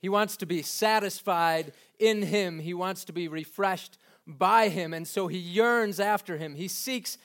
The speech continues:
after him. Earnestly, desperately, looking for God.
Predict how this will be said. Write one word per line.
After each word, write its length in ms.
after 420
him. 380
Earnestly, 760
desperately, 800
looking 300
for 160
God. 380